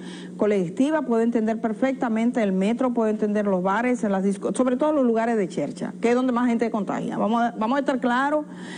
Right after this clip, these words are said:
que aquí el gran teteo es, el teteo es en, en los lugares de diversión, que yo tengo muchas dudas, a menos que le pongan una multa al negocio. Yo estaba, eh, por ejemplo, en la parte de Santo Domingo, me fui por ahí después del Merca a visitar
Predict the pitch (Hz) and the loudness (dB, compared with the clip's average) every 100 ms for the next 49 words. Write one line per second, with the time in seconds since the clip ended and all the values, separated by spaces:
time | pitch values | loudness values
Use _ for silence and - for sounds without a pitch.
0 | - - - 247 254 262 294 269 262 269 | -12 -4 0 0 2 0 2 0 0 0
1 | 269 226 220 240 311 370 233 233 233 269 | 0 0 2 2 0 0 0 2 2 2
2 | 247 233 220 226 240 240 240 214 214 - | 2 0 0 2 2 2 0 -2 -4 -4
3 | 247 208 208 196 202 202 202 202 202 220 | -2 2 2 0 0 2 2 2 0 0
4 | 254 247 214 180 175 - 180 160 - - | 2 2 0 0 -2 -2 0 -2 -6 -14
5 | - - - 247 262 269 320 302 277 294 | -14 -14 -2 0 2 2 2 2 0 0
6 | 320 254 254 233 208 233 233 247 294 285 | 0 0 2 2 2 2 2 2 0 0
7 | 262 208 247 262 269 247 262 254 285 285 | -2 2 2 2 0 2 2 2 0 -2
8 | 226 240 220 208 202 196 - 139 - - | 0 2 2 2 2 0 -2 -4 -6 -12
9 | - - - - - - 220 247 294 302 | -12 -12 -12 -12 -6 0 2 2 2 2
10 | 311 302 254 233 - 226 220 208 220 214 | 2 2 0 0 0 2 2 2 0 2
11 | 254 226 214 233 254 202 202 208 240 240 | 2 2 2 2 2 0 0 0 2 2
12 | 214 208 202 208 196 202 254 247 220 233 | 0 -2 0 2 2 4 4 2 2 0
13 | 247 - 196 185 180 185 185 233 208 226 | -2 -2 -2 0 0 0 0 2 2 0
14 | 233 175 180 180 240 226 196 220 254 233 | -2 -2 -2 0 2 2 2 2 0 0
15 | 214 196 196 180 190 214 | 0 0 -2 -2 -2 -2